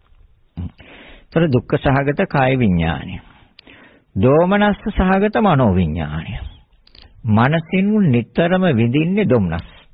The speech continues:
සතුට නෙමෙයි. අමනාප, තරහ. ඒ සිතුවිලිමයි එන්නේ මනසට.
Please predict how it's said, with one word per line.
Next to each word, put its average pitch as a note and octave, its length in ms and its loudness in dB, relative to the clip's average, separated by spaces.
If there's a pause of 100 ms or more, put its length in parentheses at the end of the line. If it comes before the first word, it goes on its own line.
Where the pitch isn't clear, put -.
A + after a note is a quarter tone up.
(880)
සතුට C3 320 -2
නෙමෙයි. F#2 460 -2 (840)
අමනාප, F#2+ 500 -2 (220)
තරහ. G2 340 0 (960)
ඒ D#3 160 0
සිතුවිලිමයි D#3 720 2
එන්නේ D3 180 2
මනසට. F#2 480 0